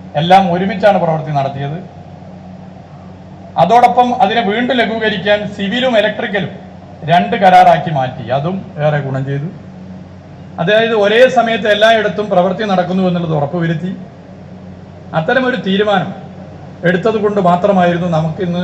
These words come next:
ഇങ്ങനെ സന്തോഷത്തോടെ ഇവിടെ ഒത്തുകൂടാൻ വേണ്ടി പറ്റിയിട്ടുള്ളത്. അതിനെ വലിയ നിലയിൽ വിമർശിച്ചവരുണ്ട്. പക്ഷേ ആ വിമർശിച്ചവരുൾപ്പെടെ ഇപ്പോൾ അന്ന് സംസ്ഥാന സർക്കാർ എടുത്ത നിലപാട് ശരിയാണ് എന്ന് അംഗീകരിക്കുന്ന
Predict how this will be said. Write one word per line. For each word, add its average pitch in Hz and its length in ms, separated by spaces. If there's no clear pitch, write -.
ഇങ്ങനെ 165 180
സന്തോഷത്തോടെ 170 580
ഇവിടെ 160 200
ഒത്തുകൂടാൻ 151 380
വേണ്ടി 139 180
പറ്റിയിട്ടുള്ളത്. 113 520
അതിനെ 208 240
വലിയ 202 180
നിലയിൽ 220 280
വിമർശിച്ചവരുണ്ട്. 170 720
പക്ഷേ 180 240
ആ - 100
വിമർശിച്ചവരുൾപ്പെടെ 196 920
ഇപ്പോൾ 175 240
അന്ന് 185 200
സംസ്ഥാന 180 320
സർക്കാർ 170 300
എടുത്ത 151 180
നിലപാട് 160 360
ശരിയാണ് 160 420
എന്ന് 147 160
അംഗീകരിക്കുന്ന 151 480